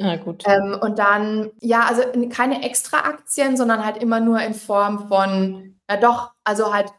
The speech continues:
Speaker 2: sowas wie, wie Rentenfonds oder sowas hatte ich halt dann, ne?
Speaker 1: Okay.
Speaker 2: Als, äh,
Speaker 1: Okay.
Speaker 2: weitere Anlage für mein Geld.
Speaker 1: Ja,
Speaker 2: Genau.
Speaker 1: ja. Okay, verstehe. War dir damals bewusst, wie er sozusagen dein, äh,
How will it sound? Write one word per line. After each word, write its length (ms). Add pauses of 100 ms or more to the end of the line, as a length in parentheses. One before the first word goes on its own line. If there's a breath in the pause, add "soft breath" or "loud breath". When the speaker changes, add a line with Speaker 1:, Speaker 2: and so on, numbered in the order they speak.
(100)
Speaker 2:
sowas 320
wie, 240
wie 100
Rentenfonds 880
oder 200
sowas 300
hatte 140
ich 120
halt 160
dann, 120
ne? 160
Speaker 1:
Okay. 200 (320)
Speaker 2:
Als, 300
äh, 40 (100)
Speaker 1:
Okay. 120
Speaker 2:
weitere 280
Anlage 760
für 200
mein 180
Geld. 380 (580 loud breath)
Speaker 1:
Ja, 320
Speaker 2:
Genau. 160
Speaker 1:
ja. 140 (280)
Okay, 420
verstehe. 580 (140)
War 360
dir 300
damals 840 (120)
bewusst, 800 (260)
wie 560
er 320
sozusagen 540
dein, 200
äh, 180